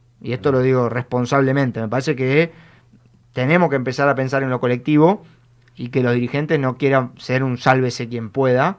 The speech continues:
porque ahí es donde volvemos a tropezar y a cometer errores de la comprensión política. Estos mismos intendentes son los que después te reparten la boleta arriba de otros partidos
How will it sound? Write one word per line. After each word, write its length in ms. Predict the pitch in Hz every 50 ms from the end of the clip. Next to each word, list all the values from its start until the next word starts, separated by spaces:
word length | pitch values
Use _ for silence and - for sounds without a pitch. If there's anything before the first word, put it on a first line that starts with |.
| - _ _ _ _ _ _
porque 240 | - 120 117 -
ahí 100 | 131 139
es 60 | 160 160
donde 160 | 160 151 139
volvemos 320 | 127 123 127 135 147 147
a 40 | 143
tropezar 340 | - 135 123 131 127 - 147
y 60 | 160
a 60 | 147
cometer 340 | - 127 120 117 110 135 127
errores 360 | 127 123 127 135 143 139 131
de 100 | 127 120
la 120 | 117 117 113
comprensión 460 | 123 117 113 120 120 113 131 127 117
política. 400 | 120 120 117 107 110 110 107 - -
Estos 240 | 190 214 208 196
mismos 240 | 175 190 185 170 135
intendentes 480 | 143 131 127 135 135 165 196 214 202 -
son 120 | - 147
los 100 | 143 131
que 80 | - 135
después 400 | 127 123 - 156 170 196 - - _ _ _ _ _ _ -
te 80 | -
reparten 480 | 127 127 123 113 147 143 139 139 127 123
la 80 | 123
boleta 380 | 120 123 123 131 156 175 165 165
arriba 280 | 151 160 165 160 135 120
de 100 | 123 139
otros 220 | 156 151 170 160
partidos 480 | - 160 156 156 185 190 180 185 226